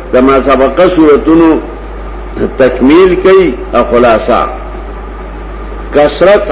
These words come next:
حالت د انبیاء علیهم السلام ذکر کوي په دې صورت کې. مخکې صورت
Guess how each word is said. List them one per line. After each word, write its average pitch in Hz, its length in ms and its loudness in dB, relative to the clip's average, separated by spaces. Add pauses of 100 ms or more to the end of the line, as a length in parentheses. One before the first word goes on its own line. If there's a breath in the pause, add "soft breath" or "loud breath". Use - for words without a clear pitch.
حالت 139 540 2
د - 20 2
انبیاء 135 460 2
علیهم 123 220 2
السلام 110 380 -2
ذکر 87 320 -6
کوي 95 100 -2
په 82 160 -8
دې 78 140 -10
صورت 76 300 -8
کې. - 100 -12 (1700)
مخکې 185 500 2
صورت 190 260 4